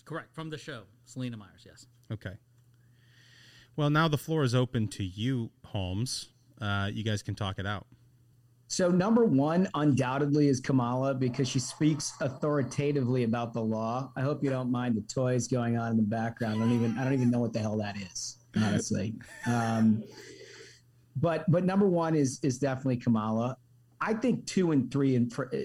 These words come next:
Speaker 3: from my point of view, I think that th-, those could definitely be not Kamala.
Speaker 2: Okay.
Speaker 3: I'm really, I'm really around the axle on the last two, though.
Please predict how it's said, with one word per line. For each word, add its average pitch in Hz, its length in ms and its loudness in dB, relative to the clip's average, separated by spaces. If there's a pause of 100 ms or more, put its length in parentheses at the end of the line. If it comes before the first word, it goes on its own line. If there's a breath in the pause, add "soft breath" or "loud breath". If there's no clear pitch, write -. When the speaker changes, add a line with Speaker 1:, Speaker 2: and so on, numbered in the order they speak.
(140)
Speaker 3:
from 127 160 4
my 120 180 4
point 143 240 0
of 135 80 4
view, 143 380 2 (880)
I 143 80 0
think 165 180 0
that 165 180 -4
th-, 151 140 2
those 139 360 2
could 127 300 -2
definitely 127 640 0
be 113 640 2 (800)
not 117 320 0
Kamala. 175 640 0 (380)
Speaker 2:
Okay. 104 320 -2
Speaker 3:
I'm 139 260 4
really, 196 500 4 (120)
I'm 143 300 2
really 190 360 4
around 139 420 0
the 127 120 2
axle 123 460 -4
on 113 120 2
the 113 80 4
last 110 460 -2
two, 98 280 -2
though. - 280 -14